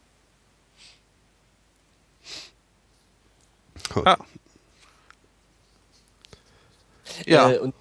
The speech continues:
Speaker 3: ja, der macht auch P C, P C-Tuning, der arbeitet bestimmt bei Norton.
Speaker 1: Bei Norton?
Speaker 3: Mhm.
Speaker 2: Norton
Speaker 1: Na.
Speaker 2: hört ein Nu.
Speaker 3: <laughs>
Speaker 1: Zum Glück nicht bei Northrop Grumman.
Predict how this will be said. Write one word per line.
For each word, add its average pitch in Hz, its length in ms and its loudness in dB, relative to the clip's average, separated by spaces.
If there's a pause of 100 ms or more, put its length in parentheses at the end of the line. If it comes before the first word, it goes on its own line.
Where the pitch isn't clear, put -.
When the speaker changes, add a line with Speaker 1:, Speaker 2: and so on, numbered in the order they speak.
Speaker 3:
ja, 139 260 4
der 131 140 -2
macht 139 220 -4
auch 139 160 -6
P 135 160 -4
C, - 240 -4 (260)
P 131 140 0
C-Tuning, 151 520 -2
der 139 100 4
arbeitet 139 380 2
bestimmt - 320 -4
bei 123 100 4
Norton. 127 440 0 (2000)
Speaker 1:
Bei 95 120 0
Norton? 107 560 2 (640)
Speaker 3:
Mhm. 135 300 -6 (2000)
Speaker 2:
Norton 139 460 2
Speaker 1:
Na. 139 60 -4
Speaker 2:
hört 135 200 2
ein 135 200 0
Nu. 160 280 -2 (1040)
Speaker 3:
<laughs> 151 60 -2 (2250)
Speaker 1:
Zum 110 220 0
Glück 107 240 0
nicht 113 180 0
bei 101 120 4
Northrop 95 460 0
Grumman. 98 400 2